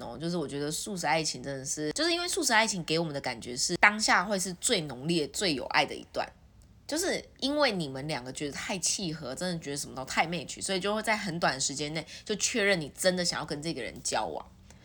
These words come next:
他就不像那些过去那种温温的暧昧，那种还在犹疑不定，嗯，还要多观察那种感觉，就是那种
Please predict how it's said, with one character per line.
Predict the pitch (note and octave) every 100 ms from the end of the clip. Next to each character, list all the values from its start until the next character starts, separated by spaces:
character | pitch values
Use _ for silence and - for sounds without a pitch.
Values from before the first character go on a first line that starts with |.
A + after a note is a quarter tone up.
| - -
他 |
就 | C#4
不 | G#3+
像 | A#3+ A3
那 | A#3
些 | A3 G3
过 | - G3
去 | G3+
那 | F#3
种 | D3+
温 | E3 E3+
温 | E3+ E3
的 | - -
暧 | E3
昧， | C#3+ C#3+
那 | D#3+
种 | C#3+ - -
还 | - D#3
在 | G3+
犹 | F3 C#3+
疑 | E3
不 | D3+ D3+
定， | G3 F3+
嗯， | B3+ C4
还 | A#3+
要 | F#3+
多 | G3+ F#3
观 | F3+ F#3
察 | F#3
那 | -
种 | D3+
感 | A#2+
觉， | D2+
就 | A3
是 | A#3
那 | A#3
种 | G#3+